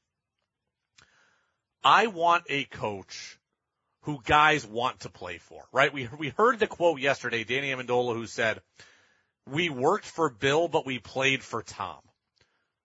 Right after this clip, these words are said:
I want a head coach who guys want to play for, right? I want a coach who is not just their boss. He doesn't have to be their best friend, but he's gotta be somebody that they respect,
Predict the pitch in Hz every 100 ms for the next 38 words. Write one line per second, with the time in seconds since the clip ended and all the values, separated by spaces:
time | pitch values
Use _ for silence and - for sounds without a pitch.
0 | _ - 160 233 202 202 180 151 156 139
1 | 147 135 - 123 131 120 113 98 104 -
2 | 104 90 80 - 73 - _ _ _ -
3 | _ - 135 143 165 196 214 190 170 151
4 | - 156 151 120 - - _ _ _ -
5 | 151 143 139 135 123 - - _ _ _
6 | _ _ _ 123 131 160 180 - - _
7 | 120 107 98 131 156 - - - 120 113
8 | 127 107 92 104 95 85 - - - _
9 | _ - 202 277 262 226 220 226 190 190
10 | 185 170 - 147 - - 131 127 98 85
11 | _ _ _ _ _ 160 170 - 196 220
12 | 214 196 - 180 170 151 135 147 131 95
13 | - - 196 262 _